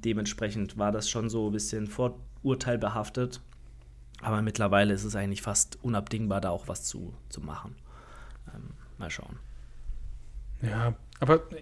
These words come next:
Speaker 2: was ich halt merke auch, ich verbringe jetzt einfach viel mehr Zeit an diesem scheiß TikTok. Und es ist halt echt krass, wie dich das so fesselt, weil es hört
Speaker 1: Mhm.
Speaker 2: halt einfach nicht mehr auf. Es kommt immer was Neues, immer was Neues, immer was Neues.
Speaker 1: Ja.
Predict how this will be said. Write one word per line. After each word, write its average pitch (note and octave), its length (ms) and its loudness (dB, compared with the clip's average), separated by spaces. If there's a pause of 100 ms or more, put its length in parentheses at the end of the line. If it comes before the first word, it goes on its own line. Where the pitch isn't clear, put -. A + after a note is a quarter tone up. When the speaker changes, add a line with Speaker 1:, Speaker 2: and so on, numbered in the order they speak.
(120)
Speaker 2:
was C#3+ 340 6
ich - 220 0
halt C#3+ 160 2
merke C3+ 300 8
auch, B2 160 6
ich - 120 -2
verbringe B2 320 2
jetzt B2 120 4
einfach A#2+ 160 4
viel - 200 2
mehr A#2+ 140 4
Zeit A#2+ 260 0
an A2 100 -6
diesem A#2 200 -4
scheiß - 220 -6
TikTok. - 420 -10 (320)
Und A#2+ 120 -2
es - 180 -2
ist - 360 2
halt B2+ 240 4 (180)
echt D#3+ 360 4
krass, - 460 4 (280)
wie D#3+ 600 2 (400)
dich C#3 260 0
das - 160 4
so C#3+ 100 4
fesselt, C3+ 400 2
weil B2 100 2
es B2 120 4
hört C#3 140 4
Speaker 1:
Mhm. A2+ 40 4 (140)
Speaker 2:
halt C#3 140 4
einfach C#3 160 0
nicht C#3+ 160 0
mehr C3 120 4
auf. C#3 160 4
Es A#2+ 120 0
kommt C#3+ 160 -4
immer D3 140 6
was C3 140 2
Neues, C3 160 4
immer C3+ 160 4
was B2+ 100 6
Neues, C3 200 4
immer C3 120 2
was C3 120 2
Neues. C#3 320 4 (260)
Speaker 1:
Ja. B2+ 80 -6